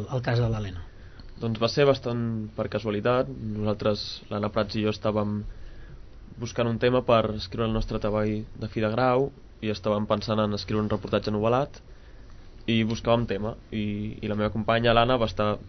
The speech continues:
Speaker 2: cercant per internet, es va trobar la típica pàgina web on surten casos sense resoldre. Vam trobar el cas de l'Helena per casualitat, que ens va cridar l'atenció, sobretot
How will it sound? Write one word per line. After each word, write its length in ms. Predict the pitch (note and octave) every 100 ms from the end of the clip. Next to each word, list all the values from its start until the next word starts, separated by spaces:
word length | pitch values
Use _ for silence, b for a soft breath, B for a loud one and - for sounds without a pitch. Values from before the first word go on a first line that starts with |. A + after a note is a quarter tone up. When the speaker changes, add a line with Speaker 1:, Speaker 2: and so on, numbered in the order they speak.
| - -
Speaker 2:
cercant 320 | G#2 G#2+ A2
per 80 | G#2+
internet, 480 | A2 A2+ A#2+ C3 C3+ A2+
es 80 | A2
va 100 | G#2
trobar 300 | G2+ G2+ G2+ G2+ - - -
la 140 | - -
típica 300 | G2+ G2 G2
pàgina 460 | G2+ G2+ A2 G2+ G2+
web 380 | G2+ G2+ G2+ G2+
on 120 | G2+ G#2 G#2+ - b b b b
surten 460 | - A2 G#2+ G#2 G#2
casos 240 | G#2 G#2
sense 240 | G#2+ G2+ G#2+
resoldre. 480 | G#2 A#2+ B2+ B2+
Vam 220 | A#2 A2 G#2+ -
trobar 240 | G#2+ G#2+
el 60 | G#2+
cas 160 | G#2+
de 80 | G2+
l'Helena 300 | G#2+ G#2 A2 G#2+
per 80 | G2
casualitat, 560 | G2 G#2+ G#2+ B2 C#3 - -
que 140 | A2
ens 160 | A2 G#2+
va 80 | A2
cridar 200 | G#2+ A#2 B2
l'atenció, 600 | B2 A#2+ - B2+ C3 C3 - B B B B -
sobretot 400 | - A#2 A2+ A#2+